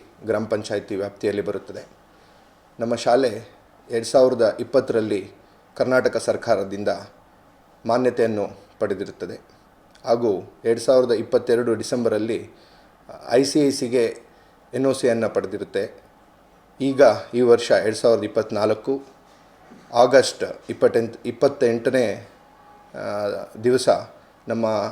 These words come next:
ಶಾಲೆಗೆ ಐ ಸಿ ಐ ಸಿ ಅಫಿಲಿಯೇಷನನ್ನು ಪಡೆದಿರುತ್ತೇವೆ. ನಮ್ಮ ಶಾಲೆಯ ಐ-, ಐ ಸಿ ಐ ಸಿ ಅಫಿಲಿಯೇಷನ್ ನಂಬರ್ ಕೆ ಎ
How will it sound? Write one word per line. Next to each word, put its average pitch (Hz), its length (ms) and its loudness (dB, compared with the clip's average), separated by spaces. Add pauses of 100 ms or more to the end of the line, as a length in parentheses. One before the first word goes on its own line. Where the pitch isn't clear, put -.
(200)
ಶಾಲೆಗೆ 127 680 4
ಐ 117 120 2
ಸಿ 139 140 -2
ಐ 131 120 4
ಸಿ 127 200 -2
ಅಫಿಲಿಯೇಷನನ್ನು 107 880 -2 (380)
ಪಡೆದಿರುತ್ತೇವೆ. 101 600 -2 (800)
ನಮ್ಮ 120 280 2
ಶಾಲೆಯ 143 340 8 (100)
ಐ-, 117 300 0
ಐ 120 80 -2
ಸಿ 127 180 2
ಐ 123 40 4
ಸಿ 131 120 0
ಅಫಿಲಿಯೇಷನ್ 110 540 -2 (460)
ನಂಬರ್ 120 420 4 (300)
ಕೆ 131 180 4
ಎ 135 180 4